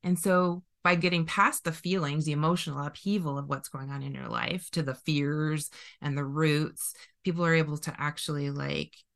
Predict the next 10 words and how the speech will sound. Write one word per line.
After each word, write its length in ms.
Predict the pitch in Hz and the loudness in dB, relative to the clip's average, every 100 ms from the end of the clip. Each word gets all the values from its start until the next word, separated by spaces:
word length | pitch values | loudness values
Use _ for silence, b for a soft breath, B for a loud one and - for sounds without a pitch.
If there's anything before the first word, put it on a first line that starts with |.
| _ _ | _ _
stop 380 | - - 143 156 | -8 -2 0 0
agreeing 840 | 151 143 135 226 302 127 120 160 | -2 -2 2 4 4 4 0 -4
<laughs> 40 | - | 2
with 200 | 196 180 | 4 8
lies, 640 | 185 175 147 135 135 - B B - | 8 8 4 2 -6 -10 B B -2
actually 300 | 160 - 165 | 0 2 2
find 340 | - 196 196 | 4 6 8
out 200 | 196 196 | 6 4
what's 300 | 190 190 - | 2 0 -2
true. 560 | - 269 302 262 180 | -4 0 2 4 2